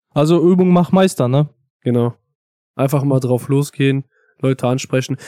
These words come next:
Speaker 2: Wenn man irgendwie Gesprächsthemen braucht, das mache ich auch öfters, wenn ich eine Person habe, die ich nicht gut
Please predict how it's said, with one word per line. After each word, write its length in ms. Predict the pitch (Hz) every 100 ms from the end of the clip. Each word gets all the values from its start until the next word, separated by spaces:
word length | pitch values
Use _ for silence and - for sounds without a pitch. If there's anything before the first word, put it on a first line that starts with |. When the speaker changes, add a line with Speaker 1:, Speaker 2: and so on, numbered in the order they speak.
| -
Speaker 2:
Wenn 100 | 143
man 200 | 160 165
irgendwie 320 | - 180 175
Gesprächsthemen 840 | 151 143 - 180 - - 131 123 120
braucht, 300 | 117 117 -
das 100 | 139
mache 160 | 135
ich 120 | 131
auch 200 | 131 139
öfters, 340 | 131 - 117 -
wenn 100 | 123
ich 180 | 113 131
eine 120 | 123
Person 360 | - 117 139
habe, 180 | 131 120
die 80 | 117
ich 140 | 113 127
nicht 200 | 117 -
gut 340 | 120 - -